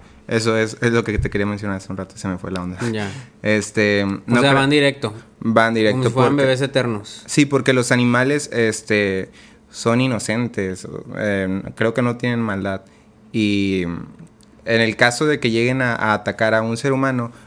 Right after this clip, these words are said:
Speaker 1: lo hacen por instinto, por protegerse. Cuando vas, eh, no sé, en, en un monte y pisas a una serpiente, obviamente te va a picar. O si andas en el bosque, eh, te metes al hábitat de un oso, obviamente te va a atacar.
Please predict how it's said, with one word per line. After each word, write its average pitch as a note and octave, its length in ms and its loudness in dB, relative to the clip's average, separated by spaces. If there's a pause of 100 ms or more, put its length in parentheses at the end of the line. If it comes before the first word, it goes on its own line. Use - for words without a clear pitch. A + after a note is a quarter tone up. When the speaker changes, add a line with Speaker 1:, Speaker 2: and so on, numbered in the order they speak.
Speaker 1:
lo A2 140 2
hacen B2 300 0
por A2+ 200 0
instinto, G#2 600 -2
por G2+ 140 -2
protegerse. G#2+ 600 -2
Cuando G#2 300 0
vas, G#2 340 -2 (460)
eh, G#2+ 520 2
no F#2 400 -2
sé, G#2+ 300 0
en, F#2+ 160 -4
en G#2+ 260 0
un A2+ 140 2
monte A#2+ 580 2
y A2+ 140 0
pisas A2+ 460 -4
a G#2 80 0
una A2 220 0
serpiente, A2+ 520 0
obviamente G#2 440 -2
te G#2+ 120 -4
va G2 80 0
a F#2 120 -6
picar. A#2 440 -2 (560)
O A2+ 220 2
si A2 220 0
andas A2 500 2
en A2 180 0
el G#2 140 0
bosque, C3 680 0 (120)
eh, G2 500 0
te G#2+ 100 -2
metes G#2+ 380 0
al G#2+ 280 0
hábitat A2+ 360 0
de A2+ 120 0
un G#2+ 200 0
oso, A#2 460 -4
obviamente G2+ 520 -2
te G2+ 140 -6
va F#2+ 60 -2
a G2 40 -2
atacar. G#2 400 -6